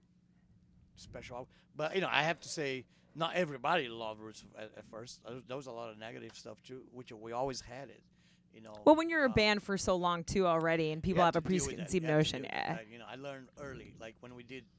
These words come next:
Speaker 1: when we record Best of Devastation, people called us sold out because we were not a demo band anymore.
Speaker 2: <laughs>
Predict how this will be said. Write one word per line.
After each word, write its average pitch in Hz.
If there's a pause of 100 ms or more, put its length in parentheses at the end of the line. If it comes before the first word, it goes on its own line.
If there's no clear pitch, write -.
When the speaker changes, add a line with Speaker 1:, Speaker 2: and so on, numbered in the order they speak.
(800)
Speaker 1:
when 123
we 139
record 143
Best 135
of 135
Devastation, 131
people 113
called 104
us 98
sold 101
out 107
because 110
we 117
were 117
not 117
a 113
demo 117
band 101
anymore. 101
Speaker 2:
<laughs> -